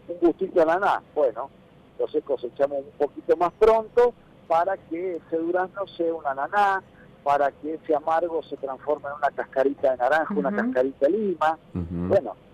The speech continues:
Speaker 1: y la flor que decíamos que era un poco balsámica, la rosa del malbón, traerlo a azar de jazmín,
Speaker 2: Claro.
Speaker 1: algo más finito, más delicado, y bueno, que sea un paquete más seductor para lo que esas personas estaban acostumbradas a tomar.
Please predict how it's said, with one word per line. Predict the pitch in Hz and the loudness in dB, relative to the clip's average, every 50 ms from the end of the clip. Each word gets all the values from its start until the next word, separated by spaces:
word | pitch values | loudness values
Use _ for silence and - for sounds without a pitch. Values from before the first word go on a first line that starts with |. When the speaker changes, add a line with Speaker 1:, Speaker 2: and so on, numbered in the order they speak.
| - - - - - | -20 -20 -20 -10 -4
Speaker 1:
y | 135 | 2
la | 127 123 110 | 2 2 2
flor | - - 160 175 175 - | 4 6 6 6 6 6
que | - - | 4 2
decíamos | 233 - - - 170 156 131 117 110 | 2 2 2 0 0 2 0 -2 -2
que | 110 127 | 0 -2
era | 139 | -2
un | 135 - | 0 -2
poco | - 139 - - 139 | -2 -4 0 0 2
balsámica, | 135 135 135 135 - - 165 151 135 131 120 - 120 117 | 2 2 2 0 0 0 0 0 0 -2 -6 -4 -2 -2
la | 113 110 | -2 0
rosa | 117 135 139 - - 156 | 0 -2 -2 0 0 0
del | 151 151 | 0 2
malbón, | - 175 185 185 185 190 202 220 - - - | 2 2 4 4 4 4 4 2 0 0 2
traerlo | 185 147 139 143 156 165 180 180 147 139 139 139 160 196 - - - - - - - - | 4 4 6 4 2 0 0 0 2 2 2 2 0 -2 -6 -10 -18 -20 -20 -20 -20 -20
a | - | -16
azar | - - 143 143 143 | -6 -4 -4 -2 -2
de | 143 139 | -2 -4
jazmín, | - - 175 170 - - 196 196 196 202 | -2 -4 -6 -6 -6 -8 -10 -8 -8 -6
Speaker 2:
Claro. | 196 175 135 | -2 0 0
Speaker 1:
algo | 131 135 135 139 139 | 0 0 -2 -4 -4
más | - 151 - | -4 -4 -6
finito, | - - - - - - - - - 135 | -8 -14 -20 -20 -20 -20 -4 -2 0 2
más | 131 127 127 | 2 2 2
delicado, | 127 147 151 175 - - 180 180 208 220 | 4 4 2 2 4 6 6 8 8 6
y | 185 | 6
bueno, | 156 202 208 - - - - - - - - - - - - - - | 4 2 0 0 -4 -12 -20 -20 -20 -20 -20 -20 -20 -20 -20 -16 -14
que | - 107 - - | -12 -12 -2 0
sea | 139 165 | 0 0
un | 180 | 2
paquete | - - 147 - 151 151 - 151 139 | 2 0 0 0 -2 -2 -2 -2 0
más | 147 151 143 - | 0 -2 -2 0
seductor | 165 160 160 160 151 - 202 214 202 | 0 2 2 0 0 0 0 0 2
para | - 185 156 139 | 2 2 2 4
lo | 139 131 123 | 2 2 0
que | - - 175 | 0 -4 -6
esas | - - 185 175 | -4 -4 -6 -2
personas | - 190 180 170 - - 196 208 196 165 | 0 0 0 0 0 -2 0 0 0 -2
estaban | 147 - 151 156 156 | 0 0 2 2 2
acostumbradas | 151 - 131 120 - 135 131 147 151 147 139 - | 0 -2 -4 -6 -6 -6 0 2 2 2 2 0
a | |
tomar. | - 156 160 165 175 - | -4 -4 -2 -2 -2 -2